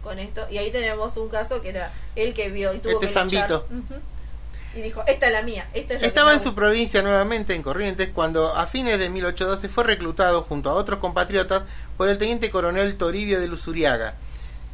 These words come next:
Speaker 2: Este contingente llegó a Buenos Aires apretujado en un barco y él sería destinado al regimiento que había creado San Martín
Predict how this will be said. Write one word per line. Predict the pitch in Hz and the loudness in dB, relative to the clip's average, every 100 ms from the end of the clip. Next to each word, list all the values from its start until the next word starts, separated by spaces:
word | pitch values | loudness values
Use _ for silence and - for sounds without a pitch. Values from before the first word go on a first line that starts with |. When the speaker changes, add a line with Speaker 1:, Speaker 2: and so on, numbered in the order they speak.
| - - | -8 -6
Speaker 2:
Este | - 220 233 | -4 0 2
contingente | 214 202 208 233 214 | 2 0 -2 -2 0
llegó | - 170 170 | -2 2 2
a | |
Buenos | 180 190 226 | 2 0 2
Aires | 247 240 226 | 4 6 4
apretujado | 196 - 165 160 180 | 2 -2 -4 0 2
en | 175 | 2
un | 196 | 2
barco | 220 226 220 | 2 2 2
y | 185 | 0
él | 202 | 0
sería | 196 185 190 | 0 0 2
destinado | 190 185 190 190 202 | 2 0 0 2 6
al | 190 | 6
regimiento | 165 160 160 175 185 | 4 -2 -4 -2 0
que | 139 | 0
había | 143 156 | 0 -2
creado | 147 151 165 | 0 0 2
San | 202 | 0
Martín | 208 214 208 202 | 0 0 -2 -4